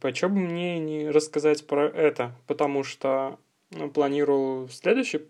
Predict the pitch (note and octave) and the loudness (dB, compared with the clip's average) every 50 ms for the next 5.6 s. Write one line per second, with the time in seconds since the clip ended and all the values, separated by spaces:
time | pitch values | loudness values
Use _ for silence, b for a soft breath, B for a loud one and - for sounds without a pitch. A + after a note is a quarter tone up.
0 | _ _ _ _ - C#3+ D3 - C#3 B2+ - - C#3 C3+ - - C#3 C3 B2 - | _ _ _ _ 0 0 2 2 0 -2 -2 -4 -4 -4 0 0 0 0 0 -2
1 | - C3 C#3 D#3 D#3+ D3+ - - E3+ D#3+ D3 C#3 C#3 C#3 C#3+ D3+ D3+ D3+ D3 C#3+ | -4 0 2 2 2 2 0 -4 -6 -6 -4 -4 0 4 4 6 6 6 2 2
2 | C3+ C3 B2+ - C3 B2+ B2+ B2+ B2 B2 B2+ B2 - C3 B2 A#2+ A#2 - _ _ | -4 -6 -4 -4 -4 -2 -2 -4 -6 -6 -10 -8 -6 -8 -8 -8 -10 -16 _ _
3 | - C3+ C3+ C3 C3+ C3 B2+ C3 B2+ - B2+ B2 B2+ B2 A#2+ - - - - - | -4 -2 -2 0 -2 -2 -4 -4 -6 -6 -8 -6 -6 -8 -8 -12 -16 -18 -20 -20
4 | _ _ _ _ - C#3+ D3 D#3 F3 F3+ E3+ D#3 D3+ - - - C#3+ C3+ C3 B2+ | _ _ _ _ -6 -4 -2 -2 -2 -2 -2 -4 -4 -6 -4 -2 0 0 2 2
5 | B2 A#2+ B2 C3 C3 C3 B2+ - - B2+ A#2+ | 2 0 0 -2 -4 -4 -6 -6 -8 -8 -8